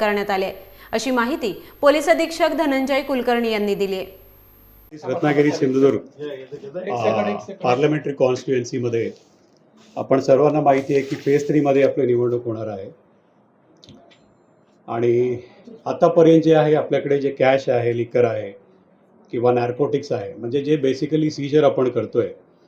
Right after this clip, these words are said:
Speaker 2: आपले फ्लाइंग स्क्वॉड्स आणि आपले जे एक्सपेंडिचर टीम्स आहे त्यांचे मार्फत केलेली कारवाईच्या माहिती मी थोडं देतोय. अ, आपण बघितलं एकोणवीस तीन म्हणजे एकोणवीस मार्च दोन हजार चोवीस रोजी,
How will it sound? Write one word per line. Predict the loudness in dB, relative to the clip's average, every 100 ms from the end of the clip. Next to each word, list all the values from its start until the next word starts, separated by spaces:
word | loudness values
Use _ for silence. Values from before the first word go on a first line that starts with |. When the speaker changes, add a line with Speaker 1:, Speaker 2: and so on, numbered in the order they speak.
| _ _ _
Speaker 2:
आपले | -8 -4 0 0
फ्लाइंग | 2 4 4
स्क्वॉड्स | 0 2 2 2 0 -2
आणि | -2 -2 -2 -6 -10
आपले | -10 -4 -4
जे | -2 -4 -6 -8
एक्सपेंडिचर | -12 -2 0 2 0
टीम्स | -2 -2 -4 -4
आहे | -4 -4 -10 -20 -20 -20 _ _ _
त्यांचे | 2 2 4
मार्फत | 4 4 4 0
केलेली | 2 2 2
कारवाईच्या | 2 4 4 2 -2 -4
माहिती | -4 -4 -4
मी | -6
थोडं | -8 -10
देतोय. | -10 -12 -14 -16 -20 -20 -20 -20 _ -4
अ, | 2 4 4 4
आपण | 4 4
बघितलं | 6 4 4 4 2 -6 -20 _ _ _ _ _ _ _ _ _ _ _ _ _ _ _ _ _ _
एकोणवीस | -4 4 6 6 2
तीन | 4 2 2 -4
म्हणजे | -4 -2
एकोणवीस | -2 0 2 2 2 0
मार्च | 0 0 -2
दोन | -2 0
हजार | 0 0
चोवीस | 0 -4 -4 -4
रोजी, | -4 -4